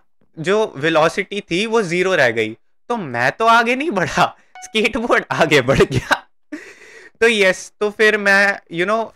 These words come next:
फिर एक पॉइंट के बाद ऐसा हो जाता है ना गिरते गिरते कि लाइक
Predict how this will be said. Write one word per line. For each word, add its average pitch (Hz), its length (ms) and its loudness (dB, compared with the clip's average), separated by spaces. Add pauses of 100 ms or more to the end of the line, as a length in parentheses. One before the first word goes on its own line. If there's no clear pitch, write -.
(180)
फिर 220 220 2
एक 208 240 0
पॉइंट 220 200 0
के 226 80 -4
बाद 208 220 2
ऐसा 196 200 0
हो 185 100 0
जाता 147 240 0
है - 20 -2
ना 208 60 -2
गिरते 170 380 -4
गिरते 160 280 -6
कि 175 160 -6
लाइक 165 360 0